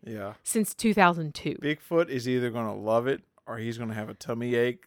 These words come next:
Speaker 1: that he will
Speaker 2: Right,
Speaker 1: not,
Speaker 2: so you can
Speaker 1: not
Speaker 2: see where
Speaker 1: recover
Speaker 2: this is
Speaker 1: from.
Speaker 2: going.
Speaker 1: <laughs>
Speaker 2: So I took about seven or eight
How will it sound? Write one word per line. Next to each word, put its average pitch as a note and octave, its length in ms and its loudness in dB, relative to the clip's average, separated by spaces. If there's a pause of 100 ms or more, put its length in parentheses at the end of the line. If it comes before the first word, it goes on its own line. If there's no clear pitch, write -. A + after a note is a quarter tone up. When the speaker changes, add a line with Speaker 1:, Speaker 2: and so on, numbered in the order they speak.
Speaker 1:
that A2+ 180 -14
he B2+ 120 -10
will B2 240 -6
Speaker 2:
Right, F3+ 200 2
Speaker 1:
not, - 100 -4
Speaker 2:
so A3+ 140 -4
you C#4 80 2
can F4 80 6
Speaker 1:
not - 80 0
Speaker 2:
see - 160 2
where C#4+ 80 6
Speaker 1:
recover C4+ 80 6
Speaker 2:
this C4+ 100 6
is A3 60 -2
Speaker 1:
from. G3 80 0
Speaker 2:
going. D#3+ 500 2
Speaker 1:
<laughs> - 40 -20
Speaker 2:
So A3+ 540 6 (140)
I B3+ 260 8
took - 460 0
about E3+ 800 2 (520)
seven A3+ 960 4
or F#3+ 360 0
eight F3 480 -4